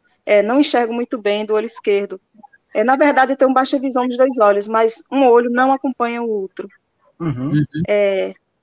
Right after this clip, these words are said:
Speaker 1: na verdade, o que muitas pessoas enxergam, duzentos por cento, né, muitas pessoas ditas normais, né,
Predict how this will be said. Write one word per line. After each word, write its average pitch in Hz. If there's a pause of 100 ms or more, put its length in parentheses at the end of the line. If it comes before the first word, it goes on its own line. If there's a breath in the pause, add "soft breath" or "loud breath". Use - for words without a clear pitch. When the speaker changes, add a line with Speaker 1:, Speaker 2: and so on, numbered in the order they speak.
(240)
Speaker 1:
na 285
verdade, 285
o 285
que 311
muitas 381
pessoas 285
enxergam, 226
duzentos 262
por 254
cento, 262
né, 240
muitas 247
pessoas 240
ditas 262
normais, 208
né, 208